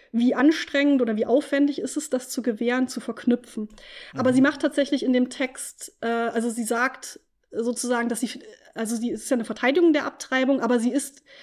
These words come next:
Speaker 1: nicht allgemein für oder gegen Abtreibung, sondern ihre Position ist eher, "Lass uns das mal an den Fällen, äh, aufzeigen." Und sie hat dann eine ganz komplexe Theorie, äh,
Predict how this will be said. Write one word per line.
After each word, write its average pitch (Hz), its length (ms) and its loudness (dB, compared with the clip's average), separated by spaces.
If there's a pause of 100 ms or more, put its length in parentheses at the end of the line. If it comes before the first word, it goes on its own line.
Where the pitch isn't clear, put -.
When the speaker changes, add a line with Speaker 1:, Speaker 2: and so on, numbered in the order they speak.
(300)
Speaker 1:
nicht 277 420 4
allgemein 269 760 4 (140)
für 302 220 4
oder 277 160 4
gegen 269 240 0
Abtreibung, 262 640 2
sondern 240 440 0
ihre 247 280 2
Position 247 440 2
ist 233 120 0
eher, 233 240 0
"Lass 226 200 0
uns 254 100 -4
das - 160 -10
mal 233 100 -2
an 220 60 -4
den 214 120 -2
Fällen, 311 560 2 (200)
äh, 311 240 -4 (520)
aufzeigen." 311 560 0
Und 349 60 0 (260)
sie 226 80 0
hat 226 80 -2
dann 233 140 0
eine 220 240 -6 (360)
ganz 226 220 -4
komplexe 240 400 -2
Theorie, 254 480 2 (560)
äh, 240 320 2